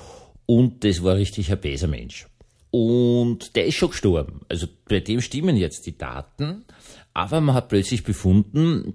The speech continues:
dass er nicht mehr im Totenbuch der Soldaten des Ersten und Zweiten Weltkriegs stehen soll. Und das gibt jetzt eine Riesendiskussion und, äh, die Grünen, also nicht die Grünen, sondern irgendein Durchgeknallter von den Grünen fordert jetzt hier,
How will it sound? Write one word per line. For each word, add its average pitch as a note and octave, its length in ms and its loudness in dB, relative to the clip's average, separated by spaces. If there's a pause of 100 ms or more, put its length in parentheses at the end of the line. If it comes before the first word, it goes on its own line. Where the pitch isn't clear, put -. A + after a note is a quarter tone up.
(120)
dass E2 260 0
er A2+ 80 4
nicht A#2 380 6
mehr A#2 100 2
im G2 160 0
Totenbuch B2 1080 0 (1040)
der A2 180 8
Soldaten G2 540 0
des G2+ 140 0
Ersten D#2 360 -2
und A#2+ 100 4
Zweiten D#2+ 360 2
Weltkriegs G#2 500 2
stehen D2+ 380 -4
soll. C2 420 -6 (880)
Und G#2 720 6 (280)
das - 320 -4
gibt - 200 -4
jetzt D#2 180 -8
eine C#2+ 120 -6
Riesendiskussion F#2+ 1000 0
und, G2 220 4 (340)
äh, D#2+ 360 0
die F2+ 100 -4
Grünen, G#2+ 420 2
also F2 200 2
nicht G2 240 4
die G2+ 160 -2
Grünen, G#2 320 4
sondern G2 240 -2
irgendein G#2 260 -2
Durchgeknallter G#2 680 -2
von G#2+ 160 -2
den G#2 100 4
Grünen F#2 400 2
fordert F2 480 0
jetzt D#2 180 -6
hier, F#2+ 240 0